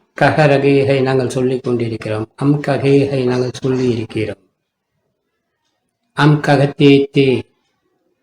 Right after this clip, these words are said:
நாங்கள் சொல்லியிருந்தோம். ஹம் கக ரகே தே, நாங்கள் சொல்லிக் கொண்டிருந்தோம். ஹம் ககே தே, நாங்கள் சொல்லியிருந்தோம். ஹம் ககேங்கே, நாங்கள் சொல்லியிருப்போம். ஹம்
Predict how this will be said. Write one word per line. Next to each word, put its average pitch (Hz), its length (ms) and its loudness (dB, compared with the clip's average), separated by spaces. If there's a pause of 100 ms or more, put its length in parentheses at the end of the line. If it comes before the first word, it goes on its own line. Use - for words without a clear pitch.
(140)
நாங்கள் 143 280 4
சொல்லியிருந்தோம். 127 840 -2
ஹம் 165 400 0
கக 139 260 -2
ரகே 139 540 2
தே, 131 180 0
நாங்கள் 123 300 -2
சொல்லிக் 139 380 -2
கொண்டிருந்தோம். 123 600 -4
ஹம் 175 380 2
ககே 139 480 2
தே, 131 120 -4
நாங்கள் 127 360 -2
சொல்லியிருந்தோம். 98 840 -6 (1900)
ஹம் 170 360 2 (140)
ககேங்கே, 131 800 4 (640)
நாங்கள் 131 460 -2 (320)
சொல்லியிருப்போம். 120 880 -2 (160)
ஹம் 143 280 0